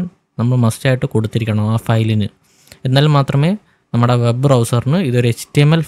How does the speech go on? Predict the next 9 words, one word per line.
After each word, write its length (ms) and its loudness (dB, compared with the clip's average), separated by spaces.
ഫയലാണ് 540 2
എന്നുള്ളത് 340 0
ഐഡൻ-, 260 -2
ഐഡന്റിഫൈ 420 2
ചെയ്യാൻ 240 2
പറ്റൂ. 200 -4
ഇപ്പോൾ 200 0
ഇത് 180 0
എച്ച് 160 -4